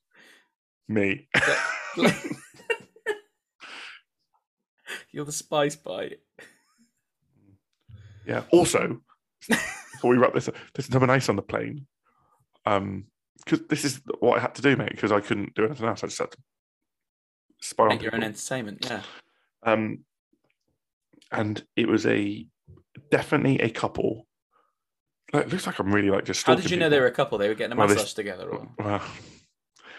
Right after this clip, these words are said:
Speaker 1: so she was on the outside, um, seat, uh, like, the aisle seat. So she was, like, just flicking through her phone, but I could pretty much see what she was looking at.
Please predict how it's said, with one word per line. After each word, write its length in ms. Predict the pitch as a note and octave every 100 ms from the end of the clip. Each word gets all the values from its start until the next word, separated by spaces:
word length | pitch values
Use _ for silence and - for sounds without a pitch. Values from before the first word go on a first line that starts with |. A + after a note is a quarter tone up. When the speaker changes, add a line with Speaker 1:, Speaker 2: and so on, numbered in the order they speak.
| - - - _
Speaker 1:
so 180 | - -
she 220 | A2 -
was 120 | D3+ C3
on 100 | B2
the 160 | B2
outside, 600 | - A#2+ - F#2 G2 G2+ - -
um, 400 | G2 G2+ - - _ _ _ -
seat, 380 | - - G#2 - _ _ _ _ _ _ _ _ -
uh, 200 | G2+ F#2+ -
like, 140 | G2+
the 40 |
aisle 220 | G2+ F#2+ -
seat. 320 | - G#2 - _ - _ _ _
So 140 | -
she 180 | A2+ -
was, 140 | A2+ F#2
like, 160 | F#2
just 140 | - - _ -
flicking 340 | - - F#2
through 180 | - F#2
her 40 |
phone, 400 | F#2+ - F#2+ G2 G2+
but 120 | -
I 20 |
could 200 | - -
pretty 180 | - -
much 100 | F#2
see 120 | -
what 100 | F#2+
she 100 | -
was 100 | - -
looking 200 | -
at. 140 | -